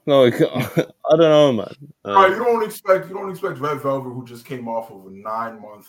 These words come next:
Speaker 2: like, inju-, injury and then rehab and then getting back into the ring.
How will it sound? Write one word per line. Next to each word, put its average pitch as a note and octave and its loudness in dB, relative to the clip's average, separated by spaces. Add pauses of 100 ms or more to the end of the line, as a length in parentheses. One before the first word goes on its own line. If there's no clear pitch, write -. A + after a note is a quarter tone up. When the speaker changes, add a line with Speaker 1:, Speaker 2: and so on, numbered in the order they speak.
Speaker 2:
like, - -20
inju-, A2+ -20
injury C3+ -4
and B2+ -8
then A#2 -12
rehab B2 -10
and A2+ -16
then A2 -20
getting A#2 -14
back A2+ -14
into A2 -20
the A2 -20
ring. A2+ -18